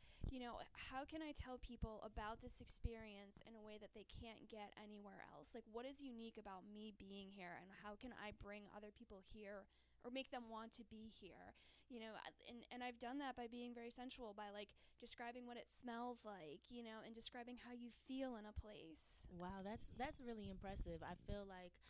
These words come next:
Speaker 2: um, I have read your travel manifesto and, um, how you feel that, you know, um, traveling is a great way for people to understand how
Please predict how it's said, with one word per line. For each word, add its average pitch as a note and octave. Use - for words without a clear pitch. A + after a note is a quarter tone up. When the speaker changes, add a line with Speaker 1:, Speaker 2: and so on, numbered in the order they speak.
Speaker 2:
um, F3+
I G3+
have A3+
read G#3
your F#3+
travel F3+
manifesto E3+
and, F3+
um, E3+
how F3+
you F3+
feel F3
that, E3+
you F3
know, D#3+
um, D#3+
traveling E3+
is E3
a D#3+
great E3
way E3+
for E3
people E3
to D#3
understand E3
how D#3+